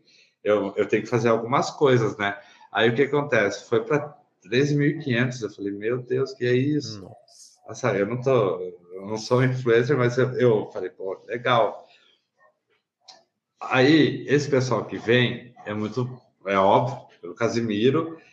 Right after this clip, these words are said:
Speaker 1: houve umas reportagens legais, a imprensa veio aqui em casa, inclusive daqui a pouco vai vir um pessoal aqui em casa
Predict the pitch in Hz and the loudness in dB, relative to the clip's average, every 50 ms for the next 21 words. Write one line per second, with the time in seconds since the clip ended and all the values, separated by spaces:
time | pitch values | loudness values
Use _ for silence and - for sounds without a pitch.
0 | _ _ _ _ - - 131 147 143 139 139 139 127 131 123 127 117 107 - - | _ _ _ _ 0 4 4 4 4 2 0 2 2 2 2 0 -4 -6 -4 0
1 | 127 123 123 123 117 110 - 110 107 113 110 110 107 113 120 120 117 117 98 95 | 0 0 2 2 0 2 2 2 2 2 0 0 -2 0 2 2 2 2 2 2
2 | 98 104 113 113 110 110 110 104 98 95 98 98 95 - - 101 107 107 - 117 | 4 4 4 4 2 0 0 0 2 2 2 0 -2 -4 -6 -4 -4 -4 -4 -6
3 | 107 101 110 110 110 110 107 107 104 - _ - 92 92 98 107 107 113 110 - | -4 -2 -2 -2 -2 -4 -8 -14 -16 -12 _ -2 0 2 2 2 2 -2 -4 -6
4 | 117 110 101 113 117 117 123 120 113 113 - 117 104 - 107 107 107 - 107 113 | -6 -4 0 0 0 0 0 0 0 -2 -2 -4 -4 -2 -2 -2 -2 -2 -2 -2
5 | 110 104 - 107 104 101 - - 107 - - 104 98 101 98 98 - - - _ | -2 -2 -2 -6 -14 -14 -14 -14 -14 -8 -2 0 0 0 0 -2 -6 -12 -18 _
6 | _ - 92 85 87 90 95 98 95 107 101 98 98 | _ -8 -4 -2 0 0 0 0 -2 -2 -6 -6 -8